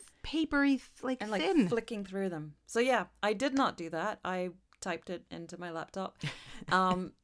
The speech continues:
Speaker 2: because, like, transformation, that word sounds grand, right?
Speaker 1: It does.
Speaker 2: It
Speaker 1: And
Speaker 2: sounds
Speaker 1: people
Speaker 2: like
Speaker 1: use it a lot.
Speaker 2: you're making, I think this is where I take issues with it. It sounds like you're gonna take one thing and then entirely change it.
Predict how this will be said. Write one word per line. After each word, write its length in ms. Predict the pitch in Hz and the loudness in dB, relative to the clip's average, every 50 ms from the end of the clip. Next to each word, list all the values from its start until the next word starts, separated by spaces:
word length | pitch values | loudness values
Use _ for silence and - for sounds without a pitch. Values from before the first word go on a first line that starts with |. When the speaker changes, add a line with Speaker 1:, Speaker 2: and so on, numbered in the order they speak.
| _ _ - | _ _ -6
Speaker 2:
because, 200 | 269 - 330 320 | -2 0 2 2
like, 160 | 415 381 - | 2 2 2
transformation, 920 | - 302 320 381 415 - - 427 381 262 226 226 226 - 202 190 185 180 | 2 2 2 2 0 0 0 2 2 2 2 0 -2 -2 -4 -4 -2 -2
that 180 | 185 190 185 180 | -2 -2 -2 0
word 400 | 180 185 185 180 180 175 170 - - | 0 0 2 2 2 0 -2 -4 -10
sounds 840 | - - - 180 170 165 160 165 165 160 160 160 156 147 - - _ _ _ _ _ _ _ _ _ _ _ _ _ | -8 -6 -4 -4 -2 -2 -2 -4 -4 -4 -6 -6 -6 -8 -10 -14 _ _ _ _ _ _ _ _ _ _ _ _ _
grand, 560 | - 151 156 156 147 131 120 123 120 139 - - _ _ _ _ _ _ _ _ _ _ - | -4 0 2 2 2 2 -2 -4 -6 -8 -10 -14 _ _ _ _ _ _ _ _ _ _ -2
right? 200 | 180 196 214 233 | 2 4 4 6
Speaker 1:
It 40 | |
does. 280 | 240 185 - - - - - - - | 6 4 4 2 -4 -12 -14 -8 -4
Speaker 2:
It 60 | - | -4
Speaker 1:
And 80 | 196 - | 0 2
Speaker 2:
sounds 260 | - 240 233 247 - | 4 6 8 8 8
Speaker 1:
people 160 | 220 202 214 | 8 8 8
Speaker 2:
like 140 | 262 247 233 | 8 10 8
Speaker 1:
use 160 | 233 233 202 | 8 8 6
it 100 | 233 214 | 6 4
a 40 | 220 | 4
lot. 400 | 208 190 165 127 113 - - - - - - _ _ - - | 4 4 4 4 2 -2 -12 -18 -20 -20 -20 _ _ -8 -4
Speaker 2:
you're 180 | 190 196 196 | 0 2 2
making, 720 | 196 196 196 196 196 196 - 233 233 233 240 247 254 254 247 _ _ _ _ _ | 2 4 2 0 -2 -2 -2 0 0 2 2 2 0 0 -2 _ _ _ _ _
I 60 | - | 0
think 140 | 254 320 294 | 0 2 2
this 140 | - 381 294 | 2 2 2
is 140 | 339 302 269 | 0 -2 0
where 200 | 254 254 240 240 | 2 4 4 4
I 80 | 233 | 4
take 240 | 233 - 233 220 - | 2 0 -2 -2 -2
issues 360 | 147 180 - - 202 202 185 | -4 -4 -4 -4 -6 -6 -6
with 140 | 190 202 196 214 | -6 -6 -4 -4
it. 160 | 202 - - _ - - _ _ _ | -6 -6 -10 _ -20 -20 _ _ _
It 100 | 202 196 | -8 -4
sounds 300 | - 240 220 226 240 233 | 0 0 2 2 2 2
like 220 | 254 240 226 - - | 0 0 0 -2 -4
you're 100 | 220 202 | -4 -2
gonna 260 | 202 202 202 185 175 | -2 -2 0 -2 -4
take 260 | - - 220 208 - | -4 -6 -6 -6 -4
one 220 | 175 175 185 185 190 | -4 -2 -2 -2 -2
thing 280 | - 220 240 254 240 - | 0 0 0 0 -2 -2
and 120 | - 185 190 | -2 0 2
then 120 | 190 185 | 2 2
entirely 1000 | 185 180 180 - - - - 214 214 214 214 214 208 196 190 180 175 170 160 160 | 0 -2 -4 -6 -10 -8 -4 0 2 4 6 6 6 6 4 2 0 -2 -4 -6
change 360 | 160 - - - 165 175 - | -8 -10 -10 -10 -10 -12 -14
it. 280 | - - - _ - | -16 -18 -18 _ -20